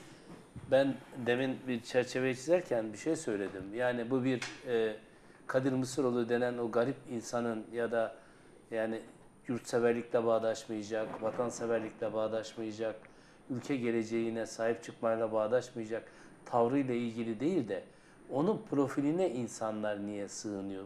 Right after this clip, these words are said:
Bu soru buydu. Yani neden Cumhurbaşkanı, e, bu kadar aykırı bir insana bu kadar yakın duruyor? Neden Diyanet İşleri Başkanı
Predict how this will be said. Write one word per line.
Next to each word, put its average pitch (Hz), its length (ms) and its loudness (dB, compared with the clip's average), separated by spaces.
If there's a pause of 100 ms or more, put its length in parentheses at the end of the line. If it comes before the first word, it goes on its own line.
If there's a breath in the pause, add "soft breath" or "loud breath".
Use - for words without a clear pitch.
Bu 110 40 -16
soru 127 360 -4 (500 loud breath)
buydu. 143 240 8
Yani 123 260 4 (360 loud breath)
neden 143 380 8
Cumhurbaşkanı, 110 800 0 (500 loud breath)
e, 139 40 -4 (460)
bu 165 40 -6
kadar 117 480 4
aykırı 127 400 4
bir 113 200 2
insana 107 580 -6
bu 143 60 -8
kadar 113 280 -2
yakın 110 420 -4
duruyor? 101 300 -4
Neden 131 340 2
Diyanet 117 260 4
İşleri 110 340 -6
Başkanı 107 440 -4